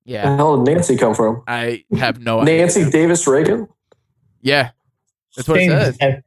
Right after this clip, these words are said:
Speaker 3: part of it.
Speaker 1: I have, I don't know.
Speaker 2: Oh.
Speaker 1: All right, here we go. For me, my question is: is what is the only bonus item that dances around the maze Miss Pac-Man can eat that is not a type of fruit?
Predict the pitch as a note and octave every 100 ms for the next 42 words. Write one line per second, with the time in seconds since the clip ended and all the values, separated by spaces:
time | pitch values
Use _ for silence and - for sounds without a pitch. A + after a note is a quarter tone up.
0 | - C#3 C3 G#2 F#2+ - _ _ B2+ -
1 | _ - - C3 C3 - A#2+ C3 B2 C3
2 | A#2 - - _ _ _ _ _ _ _
3 | _ - B2 D#3+ D3 G#2+ - _ _ _
4 | _ _ D#3 D#3 D3 B2 B2+ D3 C#3+ C#3+
5 | B2+ A#2+ A#2 - _ _ - D3+ A3 G3
6 | A3 - D#3+ F#3+ G3+ D3+ D3 C#3+ - G#2
7 | G#2 G#2 _ - C3+ B2+ C#3 D3 D#3+ C#3+
8 | - B2 C#3 D#3 F3+ D#3+ D3+ B2+ G#2+ A2
9 | _ _ _ _ _ _ B2 D3 D3+ -
10 | E3 C#3+ C#3 A#2+ A2+ G#2+ - _ _ _
11 | _ - E3 E3 F3 F#3 D3+ C3+ B2 _
12 | _ _ C3 B2+ B2+ A#2+ B2 C3 D3+ -
13 | - B2+ D3 C3 - A2+ - C#3 A#2